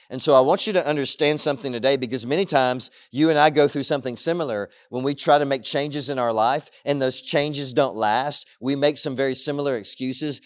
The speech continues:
but we have to understand something today, and this is what it is. If you're still with me, say, "I'm still with you." If you want to make changes last, you have to replace the problem with something brand new. Sooner or later,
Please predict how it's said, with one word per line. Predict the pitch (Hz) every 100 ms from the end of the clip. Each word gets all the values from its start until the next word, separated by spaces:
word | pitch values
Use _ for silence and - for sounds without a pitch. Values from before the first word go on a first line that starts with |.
| _
but | 131
we | 120
have | 117 156
to | 165
understand | 156 147 - 165 165
something | 139 135
today, | 131 127
and | 113
this | 131 -
is | 139
what | 147
it | 143
is. | 170 127 98 - _
If | 117 107
you're |
still | 123 - 143
with | 147 165
me, | 139 113 - -
say, | -
"I'm | 127 123
still | 143 120
with | 123 127
you." | 110 87 - -
If | 131 139
you | 131
want | 143 170
to | 156
make | 151 131
changes | 156 143 131 123 113
last, | 139 139 -
you | 139
have | 139
to | 139
replace | 120 117 131 135 -
the |
problem | 104 127 131 123 117
with | 107 110
something | 131 127 117 101 - -
brand | 101 110 117 110
new. | 113 90 80 -
Sooner | - - 170 185 220
or | 190
later, | 160 156 127 85